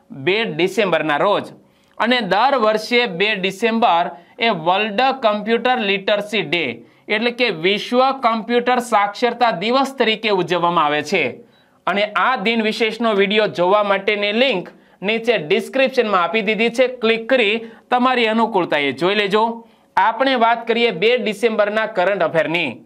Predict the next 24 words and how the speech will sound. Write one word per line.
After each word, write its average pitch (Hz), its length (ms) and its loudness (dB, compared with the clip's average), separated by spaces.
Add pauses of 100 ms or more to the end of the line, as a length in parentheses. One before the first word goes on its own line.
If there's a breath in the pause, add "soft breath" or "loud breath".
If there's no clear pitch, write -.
(720 soft breath)
તો 226 60 4
આમાં 214 600 0
પણ 226 300 0 (420 soft breath)
વિશ્વ 208 480 0
કમ્પ્યુટર 226 600 0
સાક્ષરતા 196 640 0
દિવસની 160 460 0
વાત 208 260 0
કરીશું, 214 600 0 (340 loud breath)
રાષ્ટ્રીય 208 640 0
પ્રદૂષણ 220 580 0
નિયંત્રણ 202 560 0
દિવસની 180 460 -2
પણ 208 180 0
વાત 202 260 0
કરીશું, 208 600 0 (320 loud breath)
Twitter-ના 247 560 0
નવા 233 280 2
સી 240 320 0
ઈ 247 360 -2
ઓ 233 160 4
કોણ 240 260 2
બન્યા 180 340 0
છે, 180 400 -2